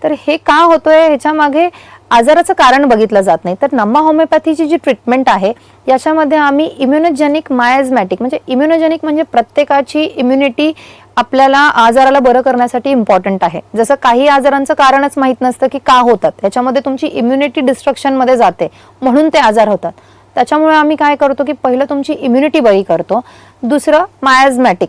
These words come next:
म्हणजे आजाराचं कारण काय आहे, जेनेटिक आहे, लाईफस्टाईलशी निगडीत आहे किंवा काही दुसरा फॅक्टर आहे का, काही योग्य ते तपासण्या करायची गरज आहे का, या सगळ्या गोष्टी आपण या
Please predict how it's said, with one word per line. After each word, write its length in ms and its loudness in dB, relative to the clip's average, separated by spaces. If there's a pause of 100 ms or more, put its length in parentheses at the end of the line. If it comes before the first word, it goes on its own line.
(120)
म्हणजे 220 -2
आजाराचं 600 2
कारण 360 0
काय 180 -2
आहे, 460 -6 (240)
जेनेटिक 440 -2
आहे, 320 0
लाईफस्टाईलशी 540 -2
निगडीत 340 -2
आहे 360 -2 (400)
किंवा 280 4
काही 240 2
दुसरा 400 0
फॅक्टर 320 0
आहे 280 0
का, 220 -2 (280)
काही 180 0
योग्य 320 2
ते 60 2
तपासण्या 440 0
करायची 340 2
गरज 300 2
आहे 180 0
का, 140 -4
या 200 0
सगळ्या 320 2
गोष्टी 340 0
आपण 300 0
या 240 -2